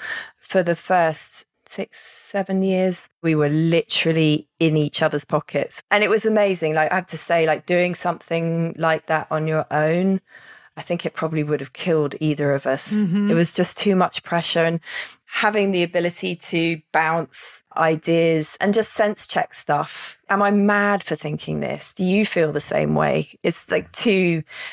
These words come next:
Speaker 1: questions that are really useful to have. And I think, you know, finding a co-founder, and I now have a co-C E O with Mari Salmon, finding somebody that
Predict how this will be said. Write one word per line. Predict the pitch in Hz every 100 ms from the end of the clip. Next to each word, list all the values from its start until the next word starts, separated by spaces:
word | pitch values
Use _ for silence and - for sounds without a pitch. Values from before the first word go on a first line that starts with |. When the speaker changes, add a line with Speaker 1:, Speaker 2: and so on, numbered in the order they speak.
| -
Speaker 1:
questions | - 190 - 170 160
that | 208
are |
really | 196 240 269
useful | 220 233 - 175 170
to | 165
have. | 156 170 151 151 - - - - -
And | 190
I |
think, | 208 240 220
you | 226
know, | 208
finding | - 226 262 285
a | 254
co-founder, | - 208 196 - 185 185 180 170 170 165 160
and | - 175
I | 175
now | 185 175
have | 170
a | 165
co-C | - - 165 156 165 156
E | 160
O | 160 156
with | 151 151
Mari | 170 160 156 156
Salmon, | - 165 156 147 156 - - - - -
finding | - 208 240 254 262
somebody | 254 233 220 196 180
that | 170 165